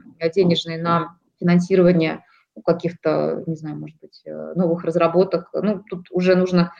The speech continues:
смотреть, да, специфику конкретно вашего бизнеса, вашей компании. Вот, но, например, на сайте мой бизнес точка эр эф, да, или вот, э, на нашем ресурсе get чёрточка инвестор точка ру тоже есть, э, подборка таких программ. Да, пожалуйста,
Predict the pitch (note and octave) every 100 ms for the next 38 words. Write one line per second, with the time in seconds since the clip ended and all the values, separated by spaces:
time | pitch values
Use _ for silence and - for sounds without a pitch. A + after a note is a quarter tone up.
0 | - _ G3 F#3+ G3 F3+ - G3+ G3+ -
1 | - F#3 F3+ _ F3+ F3+ F3 F3+ F3 F3+
2 | F3 E3+ F#3 E3+ - E3+ F3 F3+ - F#3
3 | B3 D4+ A#3 F3 - _ A#3+ F#3 A3 C#4+
4 | D4 G#3 G#3+ A3+ A3 A#3 A3 G3+ G3+ G3+
5 | G#3+ G3+ G3+ G#3 C4 G#3 F#3+ F#3 F3+ F#3
6 | F#3 - F3 F3 E3 E3 - _ F3+ F#3
7 | F#3+ G3 G3 F#3 F3+ F3 F3 G3+ G3 F3+
8 | F3+ E3+ F3 F#3 F3 - F3 D#3+ D#3+ F3
9 | F3+ F3+ F3 - - F3 F3 F3 - F3+
10 | F3 - F#3 G3 B3 C#4 F3+ F3 E3 F3+
11 | F3+ - E3+ E3 E3 F3 F3+ F3+ F3+ D#3+
12 | E3 - F3 F3+ F3 F3+ F3+ A#3+ D4+ D#4
13 | - _ _ _ F#3 F#3+ F#3 G3 G3+ G3+
14 | - E3+ E3 -